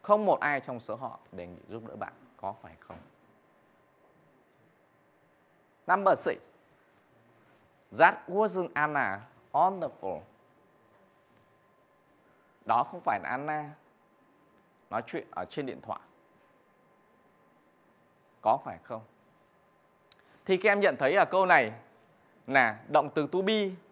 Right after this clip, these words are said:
chia là wasn't. Câu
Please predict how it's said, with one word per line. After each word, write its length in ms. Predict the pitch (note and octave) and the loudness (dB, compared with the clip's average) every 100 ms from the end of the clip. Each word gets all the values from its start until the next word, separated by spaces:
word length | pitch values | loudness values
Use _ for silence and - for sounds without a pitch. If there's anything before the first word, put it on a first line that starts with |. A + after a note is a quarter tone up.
| _ _ - | _ _ -4
chia 240 | G3 F#3+ | 2 4
là 280 | E3+ B2 A2 A2+ _ _ _ _ _ - | 4 2 0 -12 _ _ _ _ _ -6
wasn't. 480 | C#3+ E3 C3+ F#2+ F2 - - _ _ _ _ - | 0 0 0 -4 -8 -20 -20 _ _ _ _ 2
Câu 380 | F3+ F3+ E3+ | 6 6 2